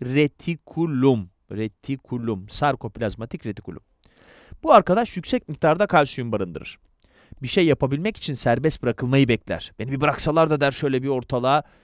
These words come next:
aksiyon getirsem." Kas hücrelerindeki zarlara bitişik proteinler bulunur. Buraya yeterli kalsiyumun dolmasını bekler ve böylece bu kalsiyum katyonlarından biri bu protein kompleksini bağlar.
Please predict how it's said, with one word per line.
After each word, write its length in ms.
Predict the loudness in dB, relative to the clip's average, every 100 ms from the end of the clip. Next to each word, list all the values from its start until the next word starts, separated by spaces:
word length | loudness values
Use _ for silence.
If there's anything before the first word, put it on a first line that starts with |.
| _
aksiyon 440 | -8 -6 -4 -2 -2
getirsem." 440 | -2 -4 -8 -8 -12 _ _ _ _ _ 0
Kas 240 | 2 2
hücrelerindeki 640 | -2 0 2 2 -2 -4 0
zarlara 500 | 4 4 2 -2 -4
bitişik 360 | -8 -10 -8
proteinler 680 | -6 -4 0 -2 0 -2 -2
bulunur. 360 | -8 -14 -16 -20 _ _ _ _ _ -20 -6
Buraya 220 | 2 4
yeterli 540 | 6 4 4 2 2 0
kalsiyumun 580 | 2 2 0 -6 -4
dolmasını 460 | -2 -2 -4 -4 -2
bekler 540 | -4 -2 0 0 -2 -4
ve 200 | -2 0
böylece 600 | 2 0 0 -2 -2 -6
bu 140 | -6
kalsiyum 880 | 0 0 -2 -8 -6 -4 -4 -6 -8
katyonlarından 1300 | -2 -2 -2 -6 -6 -4 -4 -4 -6 -6 -8 -8 -18 _ 0
biri 380 | 2 4 2 -4 _ _ -6
bu 200 | -2 -2
protein 580 | -2 -2 0 2 2 0
kompleksini 760 | -4 -6 -4 -6 -6 -4 2
bağlar. 380 | 4 4 0 -14